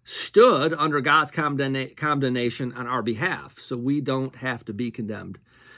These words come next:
So let's read. I'm gonna, the, the lesson starts in, uh, verse seven. I wanna back up just a little bit to verse three. And the first point that the writers in the lesson give, they just call it warning.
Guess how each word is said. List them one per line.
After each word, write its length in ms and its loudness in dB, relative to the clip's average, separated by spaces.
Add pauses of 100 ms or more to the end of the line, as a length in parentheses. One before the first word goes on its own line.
(120)
So 120 -2
let's 200 4
read. 200 6
I'm 120 6
gonna, 260 -2
the, 200 -6
the 160 6
lesson 360 4
starts 600 2
in, 360 -4
uh, 240 0
verse 260 0
seven. 300 2
I 80 6
wanna 180 2
back 260 2
up 100 -2
just 160 -6
a 40 -4
little 160 2
bit 100 0
to 60 -2
verse 200 0
three. 500 2 (340)
And 160 -2
the 40 -2
first 360 2
point 480 0
that 200 0
the 100 -2
writers 480 4
in 80 -2
the 80 2
lesson 360 2
give, 200 2
they 100 2
just 240 -6
call 220 -6
it 80 -4
warning. 640 -2